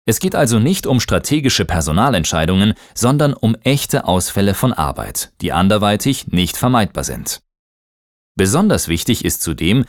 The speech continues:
der Ausfall muss vorübergehend sein. So ein vorübergehender Arbeitsausfall liegt nur dann vor,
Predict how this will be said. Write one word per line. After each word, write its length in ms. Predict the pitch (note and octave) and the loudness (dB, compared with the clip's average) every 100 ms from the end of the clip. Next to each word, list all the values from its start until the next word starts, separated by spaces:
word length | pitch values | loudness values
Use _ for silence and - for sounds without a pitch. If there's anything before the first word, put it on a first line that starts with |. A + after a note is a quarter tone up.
| _ - | _ -4
der 140 | F2+ | 0
Ausfall 400 | F2+ C3+ - C#3+ | 0 0 0 0
muss 280 | A#2+ B2 - | 2 0 -2
vorübergehend 720 | - A#2 C#3 G3+ G#2+ D#2 B1 | -2 0 0 0 0 0 -4
sein. 360 | - A1+ - - _ _ _ _ | -4 -6 -8 -16 _ _ _ _
So 140 | - C#3+ | 0 2
ein 160 | F3+ | 2
vorübergehender 800 | - A#2 E3+ F3+ B2 B2 A2+ F2 | 2 2 2 0 2 2 2 0
Arbeitsausfall 840 | C#2+ F2 A#2+ - A#2 A#2 - A#2+ G#2 | 0 0 0 0 -2 -2 0 0 2
liegt 240 | G2+ - | 0 0
nur 100 | F2 | -2
dann 280 | C#2 C#2 C#2+ | 0 -2 -2
vor, 300 | - A#2 | 0 0